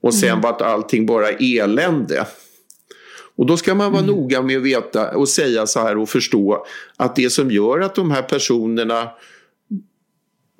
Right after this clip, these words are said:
Speaker 1: är missnöjda, det är ju, menar vi, att de här personerna har ju inte ens fått pallia-, de har ju inte fått palliativ vård.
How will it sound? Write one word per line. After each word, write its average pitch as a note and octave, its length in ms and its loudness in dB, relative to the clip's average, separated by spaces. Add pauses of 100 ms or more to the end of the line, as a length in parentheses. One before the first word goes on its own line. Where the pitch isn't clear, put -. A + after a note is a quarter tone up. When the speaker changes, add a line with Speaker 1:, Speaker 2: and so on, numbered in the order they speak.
(140)
Speaker 1:
är B2+ 140 4
missnöjda, C#3+ 840 0 (600)
det C#3+ 140 2
är C#3+ 120 4
ju, E3 180 2 (680)
menar C3+ 380 2
vi, A2 320 0 (220)
att B2 240 0
de B2 160 2
här G2 140 0
personerna C#3 680 0
har C#3 160 0
ju C3+ 60 0
inte A#2 180 -2
ens A2+ 280 0
fått - 680 -4
pallia-, A2 340 2
de A#2 140 -2
har D3 80 2
ju A#3 40 0
inte A3 140 -4
fått - 360 -2
palliativ G#2 520 0
vård. D2+ 300 -4